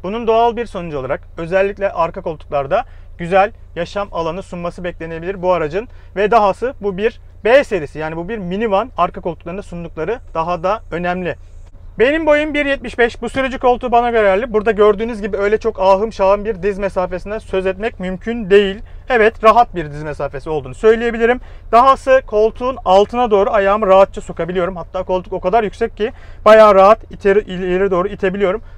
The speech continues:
Bu sayede biraz daha diz mesafesini görmezden gelebilirim. Baş mesafesi yönünden bu araç A serisinin yüksek tavanlı versiyonu aslına bakarsanız.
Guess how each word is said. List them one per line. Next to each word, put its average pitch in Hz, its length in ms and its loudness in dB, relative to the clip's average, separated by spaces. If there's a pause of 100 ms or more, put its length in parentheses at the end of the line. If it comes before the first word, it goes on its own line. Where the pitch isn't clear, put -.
(100)
Bu 233 80 -8
sayede 233 580 2
biraz 208 340 -2
daha 214 340 2 (280)
diz 220 160 -6
mesafesini 202 680 -6
görmezden 190 640 -2
gelebilirim. 196 540 0 (300)
Baş 247 180 4
mesafesi 269 540 -2
yönünden 214 360 -4 (120)
bu 190 100 2
araç 226 300 0 (120)
A 214 200 4
serisinin 220 440 -6
yüksek 214 400 -8
tavanlı 180 440 -4
versiyonu 165 400 -6
aslına 131 260 -10
bakarsanız. 202 560 -4